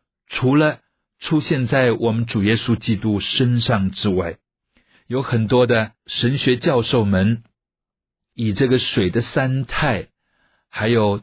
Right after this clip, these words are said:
太阳的三种形式，还有什么主词、动词，呃，这个受词，还有其他方面的解释，想要来凸显三位一体的特别的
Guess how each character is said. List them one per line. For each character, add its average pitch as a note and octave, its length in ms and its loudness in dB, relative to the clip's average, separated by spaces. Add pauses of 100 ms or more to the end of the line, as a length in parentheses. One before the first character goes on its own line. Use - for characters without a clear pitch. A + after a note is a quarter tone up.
太 D#3 280 0
阳 G#2+ 280 2
的 C3 100 2
三 B2 320 0
种 G#2+ 220 2
形 G2+ 460 0
式， C#3 460 -2 (480)
还 - 240 -6
有 C3 160 2
什 A#2+ 160 -2
么 A2+ 100 2
主 G#2 300 -2
词、 A#2+ 400 -2
动 B2+ 340 -4
词， A#2+ 520 0 (500)
呃， G2+ 160 -6
这 A#2+ 160 -2
个 A#2+ 100 2
受 B2 280 2
词， A#2 480 -2 (480)
还 - 120 -6
有 F3 100 0
其 - 320 -4
他 F#3 220 2
方 F#3 300 0
面 E3 280 2
的 A2+ 240 0 (440)
解 G#2 260 0
释， G#2+ 420 -2 (400)
想 A#2+ 300 -2
要 C#3+ 140 0
来 A#2+ 140 2
凸 C3+ 420 -2
显 A2 360 -2 (140)
三 - 580 0
位 D#3 200 4
一 C3 200 -6
体 - 240 -4
的 F#2 280 -2 (480)
特 - 320 -2
别 G#2 260 -2
的 A#2 240 0